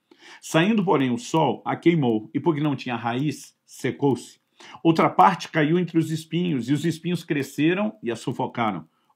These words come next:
Outra, enfim, caiu em boa terra e deu fruto, a cem,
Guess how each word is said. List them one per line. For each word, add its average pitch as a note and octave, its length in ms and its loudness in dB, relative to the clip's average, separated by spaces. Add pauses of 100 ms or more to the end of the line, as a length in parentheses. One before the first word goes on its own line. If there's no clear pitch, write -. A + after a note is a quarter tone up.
Outra, G#3 560 4 (240)
enfim, C#3+ 520 -2 (280)
caiu D#3 220 4
em C#3+ 100 6
boa B2 220 2
terra C3+ 340 -2
e C3 40 -2
deu A#2+ 160 2
fruto, D#3 480 2 (240)
a G#2+ 100 -4
cem, D#3+ 460 2